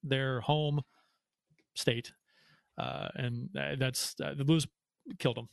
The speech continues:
And the second period, the Blues got the results from that play.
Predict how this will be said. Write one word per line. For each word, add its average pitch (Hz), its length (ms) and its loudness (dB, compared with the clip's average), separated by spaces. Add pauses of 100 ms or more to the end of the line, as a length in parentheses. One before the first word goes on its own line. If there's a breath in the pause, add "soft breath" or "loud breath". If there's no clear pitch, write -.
(140)
And 175 200 2
the 180 60 0
second 220 260 4
period, 175 300 4 (400 loud breath)
the 147 120 4
Blues 151 200 6
got 135 220 2 (160)
the 135 80 4
results 120 540 -2 (320)
from 123 280 -2
that 117 180 -4
play. 127 240 -6